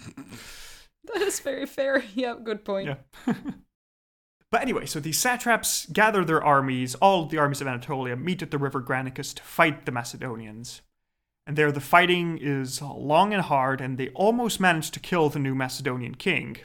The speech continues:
Speaker 2: But, unfortunately, the satraps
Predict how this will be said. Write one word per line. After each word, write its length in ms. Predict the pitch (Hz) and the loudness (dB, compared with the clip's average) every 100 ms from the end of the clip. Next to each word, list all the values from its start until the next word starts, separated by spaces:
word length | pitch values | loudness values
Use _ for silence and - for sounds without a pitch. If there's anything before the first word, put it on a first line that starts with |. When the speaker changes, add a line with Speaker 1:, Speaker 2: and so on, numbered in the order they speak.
| - _ _ _ _ _ _ _ - | -20 _ _ _ _ _ _ _ -10
Speaker 2:
But, 680 | 147 123 170 135 - - - - _ _ _ 151 | -6 4 4 4 -4 -8 -8 -12 _ _ _ -2
unfortunately, 960 | 156 160 151 143 147 139 135 135 - _ _ _ | 0 0 -2 -2 -4 -2 -2 -4 -12 _ _ _
the 80 | 147 | -4
satraps 580 | - 147 147 147 143 | 4 4 4 0 0